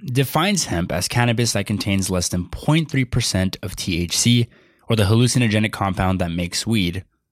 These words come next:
well, weed. But because the process of testing cannabis for the exact amount of T H C is a lengthy and costly process,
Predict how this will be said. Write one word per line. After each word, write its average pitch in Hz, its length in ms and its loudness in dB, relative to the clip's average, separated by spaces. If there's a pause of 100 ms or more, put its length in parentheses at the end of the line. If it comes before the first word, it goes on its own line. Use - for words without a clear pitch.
well, 85 280 -4
weed. 92 320 -4 (600)
But 143 120 2
because 156 360 2
the 160 80 0
process 127 480 2
of 101 160 -6
testing 98 340 -2
cannabis 113 400 0
for - 140 -4
the 92 140 0
exact 110 480 0
amount 107 460 0
of 101 120 -4
T 98 220 -2
H 90 160 -6
C 95 200 0
is 95 120 -2
a 87 40 0
lengthy 98 420 0
and 92 120 -6
costly 127 460 0
process, 90 580 -2